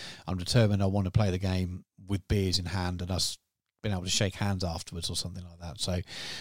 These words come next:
I don't wanna kind of just rush to get together to play that game, um, b-, for the sake of it. I, I wanna play it and enjoy it as a lazy day where we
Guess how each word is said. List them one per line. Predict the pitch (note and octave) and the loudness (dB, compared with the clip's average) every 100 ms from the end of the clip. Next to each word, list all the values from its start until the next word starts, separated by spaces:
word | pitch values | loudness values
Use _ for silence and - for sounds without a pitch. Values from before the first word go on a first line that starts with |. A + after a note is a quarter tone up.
| - - | -4 4
I | |
don't | G2 G2+ | 8 8
wanna | F#2+ F2 | 6 4
kind | - F#2+ F2+ | 2 0 0
of | F#2 | 0
just | - F#2+ | -2 -2
rush | G2 F#2+ - - | 2 2 2 -2
to | |
get | - - | -4 -6
together | - G2 F2 | -4 -2 -2
to | - | -4
play | - F#2 | -4 -2
that | E2+ F2 | -2 -4
game, | F2 F2 F2 F2 - _ _ - G#2 | -2 0 0 -4 -10 _ _ -12 -2
um, | F2+ F2+ E2+ E2 | 0 0 -4 -4
b-, | - _ | -4 _
for | - F#2 | -4 2
the | |
sake | - F2 - | 4 4 0
of | E2+ | -4
it. | F#2 - _ - | -4 -4 _ -12
I, | F2+ _ - | -12 _ -8
I | - F#2+ | -6 -4
wanna | F2+ F#2 | -4 -2
play | - F#2+ F#2 | -2 0 0
it | F#2 - | -2 -6
and | F2+ F2 | -4 -2
enjoy | F#2 F2 G#2 F#2 | -2 0 0 0
it | F#2 - | 0 -2
as | F#2+ | -4
a | F#2 | -4
lazy | F#2 F2+ F2 F#2 | -2 -4 -4 -4
day | F2+ F2 | -4 -4
where | F#2 F2+ | -4 -6
we | F2+ F#2+ | -8 -10